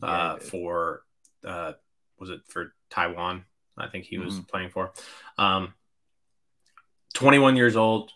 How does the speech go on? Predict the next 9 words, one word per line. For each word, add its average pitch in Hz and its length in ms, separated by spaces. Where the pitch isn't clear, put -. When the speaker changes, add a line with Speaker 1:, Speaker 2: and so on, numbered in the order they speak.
Speaker 2:
small, 165 540
small 151 360
guy, 165 280
five-foot-seven, 135 840
but, 110 220
like, 107 280
he 107 120
plays 107 320
shortstop, 90 640